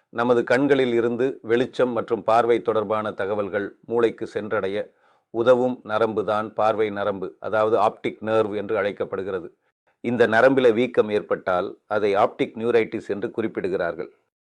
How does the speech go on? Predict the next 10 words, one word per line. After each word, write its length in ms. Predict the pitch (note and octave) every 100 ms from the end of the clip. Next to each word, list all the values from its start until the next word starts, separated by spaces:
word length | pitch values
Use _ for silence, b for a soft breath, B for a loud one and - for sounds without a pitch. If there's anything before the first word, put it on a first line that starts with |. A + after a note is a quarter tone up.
| _ _ _
ஆப்டிக் 340 | A2+ B2+ D3+ B2
நியூரைட்டிஸ் 360 | B2+ A#2+ A#2+
வர 100 | A#2+ A2
காரணங்கள், 440 | A2+ G#2 G2+ A2+ - _ _ _ _ b -
ஆட்டோ 300 | C3 C3 C#3
இம்யூன் 320 | A#2+ A#2+ A2+
நோய்கள், 340 | A2+ G#2 A#2 - _
குறிப்பாக 480 | B2 B2+ A#2 G#2+
மல்டிபிள் 480 | G2+ A2 B2 - G#2+
ஸ்க்ளெரோசிஸ், 760 | - - A2 G#2+ G2+ - F#2+